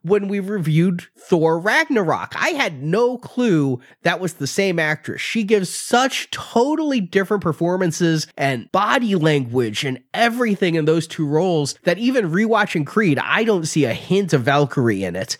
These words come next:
And I don't see a hint of Valkyrie in Creed two. She's a great actress, and she is stuck in the Adrian role here of being left at home, giving birth to a baby while the husband goes out and boxes. And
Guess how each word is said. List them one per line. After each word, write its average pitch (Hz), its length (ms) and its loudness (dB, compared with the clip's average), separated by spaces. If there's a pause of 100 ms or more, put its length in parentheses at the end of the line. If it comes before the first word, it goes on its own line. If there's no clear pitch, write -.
(140)
And 143 180 2
I 143 120 2
don't 170 180 0
see 156 200 0
a 143 40 2
hint 160 160 0
of 147 80 0
Valkyrie 139 480 0
in 117 120 0
Creed 127 420 -2
two. 143 480 2 (120)
She's 185 300 0
a 156 80 4
great 180 640 -2
actress, 143 720 -2 (260)
and 151 200 0
she 247 320 0
is 254 160 0
stuck - 560 -4
in 165 160 0
the 143 200 0
Adrian 214 540 0
role 127 280 2
here 143 360 2
of 143 80 -2
being 143 300 0
left 156 260 0
at 247 80 4
home, 156 400 2
giving 165 340 0
birth 170 340 0
to 240 180 0
a 208 40 -2
baby 135 540 0
while 139 480 0
the 151 120 0
husband 160 440 0
goes 151 300 0
out 160 180 0
and 175 100 -6
boxes. 139 800 -2
And 151 380 0